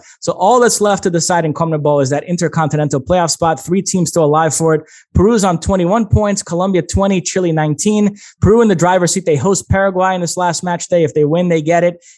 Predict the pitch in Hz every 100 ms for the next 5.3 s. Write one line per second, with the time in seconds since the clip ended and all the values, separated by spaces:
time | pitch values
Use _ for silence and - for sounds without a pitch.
0 | _ _ 185 214 - 185 165 151 226 226
1 | 165 156 151 165 165 151 160 156 165 -
2 | _ - 285 247 - 214 202 175 - 151
3 | 165 165 160 147 143 135 156 139 147 143
4 | 131 147 139 123 147 131 135 135 156 156
5 | - 160